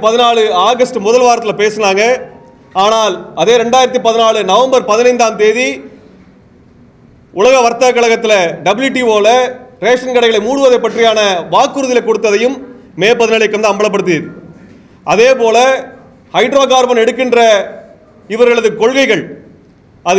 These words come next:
ஹெச்இஎல்பி என்று சொல்லக்கூடிய ஹைட்ரோ கார்பன் எக்ஸ்ப்ளோரேஷன் லைசென்சிங் பாலிசியாக இருந்தாலும் சரி, ஓப்பன் ஏக்கரேஜ் லைசென்சிங் பாலிசியாக இருந்தாலும் சரி, இவர்களுடைய ஹைட்ரோ கார்பன் பாலிசி திட்டத்தை அம்பலப்படுத்தியது மே பதினேழு இயக்கம். இதே போல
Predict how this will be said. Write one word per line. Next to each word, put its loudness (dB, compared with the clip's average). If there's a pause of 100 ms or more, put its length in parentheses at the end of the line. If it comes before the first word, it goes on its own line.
ஹெச்இஎல்பி 0
என்று 0
சொல்லக்கூடிய 0
ஹைட்ரோ 2
கார்பன் 0
எக்ஸ்ப்ளோரேஷன் -2
லைசென்சிங் -4
பாலிசியாக 0
இருந்தாலும் -2
சரி, -2 (720)
ஓப்பன் 2
ஏக்கரேஜ் 0
லைசென்சிங் -4
பாலிசியாக 0
இருந்தாலும் -2
சரி, -2 (600)
இவர்களுடைய 2
ஹைட்ரோ 0 (120)
கார்பன் 0 (120)
பாலிசி 0
திட்டத்தை 0 (600)
அம்பலப்படுத்தியது 0
மே 4 (100)
பதினேழு 0
இயக்கம். -4 (1040)
இதே 4 (100)
போல 2